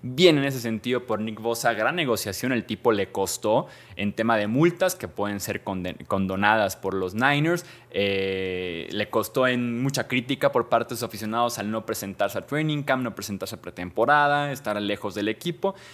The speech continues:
y miren, ya está aquí el contrato que tanto quería y listo, se puede dejar atrás la parte contractual, la parte de negociaciones, la parte económica y simplemente dedicarse a ponerse cada domingo el uniforme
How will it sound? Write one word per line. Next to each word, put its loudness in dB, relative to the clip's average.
y -6
miren, 0
ya 8
está 2
aquí 0
el 2
contrato 0
que -6
tanto -4
quería 4
y 2
listo, -2
se -4
puede 0
dejar -2
atrás 0
la 6
parte 0
contractual, 0
la 4
parte 0
de 0
negociaciones, -4
la 2
parte -6
económica 0
y -4
simplemente -6
dedicarse -2
a -10
ponerse -6
cada 0
domingo 0
el -2
uniforme 2